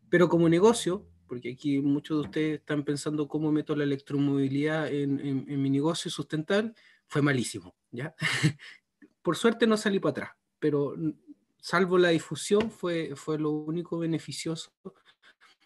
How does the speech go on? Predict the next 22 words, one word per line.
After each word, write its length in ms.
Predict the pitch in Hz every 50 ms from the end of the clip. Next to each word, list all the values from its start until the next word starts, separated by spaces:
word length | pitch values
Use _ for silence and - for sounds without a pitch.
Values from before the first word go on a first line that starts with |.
| _ _ _ _ _ _ _ _ _ _ _ _ _ _ _ -
y 80 | 147 143
lo 340 | 147 151 151 151 151 147 147
único, 720 | 151 156 160 165 160 165 160 160 160 156 156 151 151 147
eh, 240 | 139 143 139 139 139
rentable. 680 | 135 131 135 139 135 - - 143 127 104 107 107 104 - _ -
Así 200 | - - 139 135
que 180 | 131 139 - - - - _ _ - -
de 160 | - 147 156
ese, 260 | 156 - - 175 165 147
de 100 | 151 160
ese, 160 | - 170 156 - -
de 100 | 147 151
ese 220 | 160 - - 165
punto 240 | - 170 160 - 170
de 40 | 170
vista 180 | 185 - 175
fue, 220 | - - 165 156 151
fue 160 | - - 151
muy 100 | 156 156
bueno. 160 | 135 95 - - _ _ _ _ _ _ _ _ _ _ _ - - - - - - - - - - - _ _ _
Em, 340 | - 165 160 156 151 147 139 - - _ _ _ _ _ -
¿y 340 | 208 226 254 247 - -